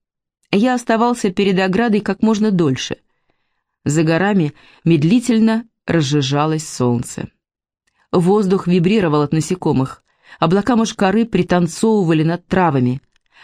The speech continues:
отвесно над муравейниками и ещё выше, прямо в небе, между верхушками сосен, на расстоянии, которое из-за моего астигматизма становилось неподрасчётным.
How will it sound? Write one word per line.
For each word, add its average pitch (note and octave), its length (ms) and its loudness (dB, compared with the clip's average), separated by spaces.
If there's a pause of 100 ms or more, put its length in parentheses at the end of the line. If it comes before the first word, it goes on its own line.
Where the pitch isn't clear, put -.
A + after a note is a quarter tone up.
(120)
отвесно G3 600 0
над E3 120 0
муравейниками D#3+ 1000 0
и E3+ 80 0
ещё D3+ 380 0
выше, C#3+ 400 -2 (120)
прямо A3+ 260 2
в G3+ 80 0
небе, C#3+ 380 0 (440)
между G#3+ 320 2
верхушками G3+ 600 0
сосен, C#3+ 500 0
на F3 80 2
расстоянии, F3+ 640 -2
которое D#3+ 520 0 (240)
из-за E3+ 260 2
моего E3 380 0
астигматизма F3 880 0 (280)
становилось G#3+ 760 0 (100)
неподрасчётным. G#3+ 1040 0